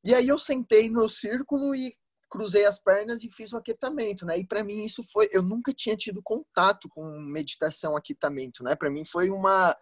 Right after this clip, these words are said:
no dia foi uma perturbação, assim, porque eu não conseguia fechar os olhos, eu ficava abrindo um, via o que tava acontecendo, era tudo muito novo, né? E, mas logo assim a gente partiu pra prática física, né? Que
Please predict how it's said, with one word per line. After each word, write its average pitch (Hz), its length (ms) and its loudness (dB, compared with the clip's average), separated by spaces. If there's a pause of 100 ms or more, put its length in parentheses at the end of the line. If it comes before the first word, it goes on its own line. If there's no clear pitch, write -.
(260)
no 175 140 0
dia 156 220 -2
foi 196 120 2
uma 190 160 2
perturbação, 196 720 0
assim, 180 180 -6
porque 143 120 -10
eu 170 60 -8
não 185 80 -10
conseguia 220 520 -4
fechar 160 320 0
os 151 140 -4
olhos, 151 280 2
eu 147 60 -12
ficava 160 280 -4
abrindo 165 500 -8
um, 165 380 -16
via 151 160 -10
o - 40 -12
que - 80 -20 (120)
tava 156 180 -2
acontecendo, 170 920 -8 (320)
era 156 160 2
tudo 185 200 -2
muito 202 280 -4
novo, 175 420 4
né? 156 240 0 (680)
E, 214 280 0
mas 214 280 4
logo 254 260 4
assim 233 240 -8
a 226 60 -8
gente 214 200 -10
partiu 214 320 -6
pra 208 140 -4
prática 185 500 -8
física, 220 640 -14 (160)
né? 165 240 -6
Que 180 120 -20